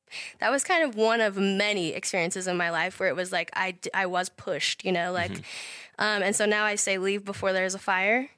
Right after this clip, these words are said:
Speaker 1: You know what I mean? Like, when
Speaker 2: Mm-hmm.
Speaker 1: you know that things aren't, like, this isn't the right spot for you, or you know that you need to be pushed into something, you need to grow,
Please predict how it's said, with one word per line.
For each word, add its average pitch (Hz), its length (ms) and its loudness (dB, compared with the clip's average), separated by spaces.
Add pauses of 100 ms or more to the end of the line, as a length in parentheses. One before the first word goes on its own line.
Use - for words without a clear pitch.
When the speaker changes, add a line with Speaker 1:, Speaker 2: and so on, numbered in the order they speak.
Speaker 1:
You 220 100 2
know 214 80 4
what 214 60 4
I 214 80 4
mean? 240 200 4
Like, 214 320 0 (160)
when 220 160 4
Speaker 2:
Mm-hmm. 233 60 4
Speaker 1:
you 233 80 4
know 214 260 2
that 294 200 2
things 247 260 4
aren't, 208 360 2
like, 185 200 0
this 202 160 -2
isn't 214 320 0
the 202 100 2
right 185 500 -2
spot - 380 2
for - 80 -2
you, 170 220 0
or 170 80 0
you 185 200 2
know 190 220 4
that 196 140 -2
you 214 100 4
need 196 160 2
to 185 60 -14
be 180 120 -8
pushed 180 360 -2
into 170 180 -2
something, 170 400 -2
you 170 80 -2
need 180 140 0
to 180 60 -10
grow, 175 420 -2